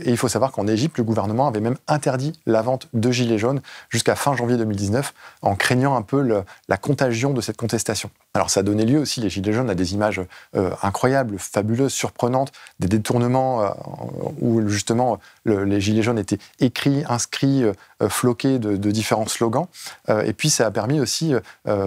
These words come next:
d'apporter quelque part une, une, un rassemblement, euh, euh, voilà, une cohésion au travers de, au travers des, des personnes qui, qui arboraient le gilet jaune encore aujourd'hui. Toujours en France, un exemple très très récent, euh, il y a quelques semaines à peine,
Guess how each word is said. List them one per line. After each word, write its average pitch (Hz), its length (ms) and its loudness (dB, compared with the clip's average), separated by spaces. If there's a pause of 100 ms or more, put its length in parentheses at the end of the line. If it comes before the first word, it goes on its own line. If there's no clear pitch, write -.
d'apporter 117 480 0
quelque 120 220 -2
part 131 160 0
une, 104 260 -4 (280)
une, 107 180 0
un 98 60 -2
rassemblement, 120 840 0
euh, 104 60 -2 (280)
euh, 98 240 -2 (200)
voilà, 107 200 2
une 104 100 -2
cohésion 123 580 0
au 110 60 -4
travers 113 340 -2
de, 101 340 -4
au 104 80 -4
travers 110 280 0
des, 101 140 0 (280)
des 104 100 0
personnes - 320 0
qui, 113 260 -2 (180)
qui 120 100 2
arboraient 117 340 2
le 120 80 0
gilet 110 240 0
jaune 131 220 0
encore 113 260 0
aujourd'hui. 98 320 -4
Toujours 139 240 2
en 135 80 2
France, - 260 -2
un 120 80 0
exemple 123 300 -4
très - 160 2
très 151 160 -2
récent, 127 320 -2 (320)
euh, 104 300 2
il 110 60 0
y - 20 2
a 101 60 0
quelques 156 240 0
semaines 135 260 0
à 110 80 0
peine, 160 340 0